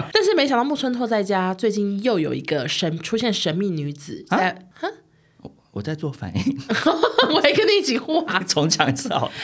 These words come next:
Speaker 1: 但没想到最近木村拓哉家又出现了一个陌生女子，
Speaker 2: 嗯。
Speaker 1: 就让木村呢吓得报警。
Speaker 2: 嗯。
Speaker 1: 这好像是邻居爆料，就说有看到警察然后还有看到那个工藤静香很生气的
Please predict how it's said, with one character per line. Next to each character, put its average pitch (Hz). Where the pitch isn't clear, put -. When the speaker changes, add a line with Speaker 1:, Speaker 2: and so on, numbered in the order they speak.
Speaker 1:
但 370
没 311
想 269
到 226
最 269
近 262
木 269
村 240
拓 220
哉 208
家 190
又 220
出 185
现 185
了 156
一 139
个 -
陌 214
生 175
女 135
子， -
Speaker 2:
嗯。 113
Speaker 1:
就 226
让 214
木 226
村 196
呢 170
吓 175
得 131
报 -
警。 -
Speaker 2:
嗯。 110
Speaker 1:
这 349
好 240
像 208
是 240
邻 175
居 170
爆 165
料， 151
就 180
说 202
有 160
看 196
到 185
警 180
察 -
然 147
后 170
还 165
有 151
看 202
到 180
那 170
个 127
工 208
藤 180
静 170
香 156
很 151
生 160
气 160
的 104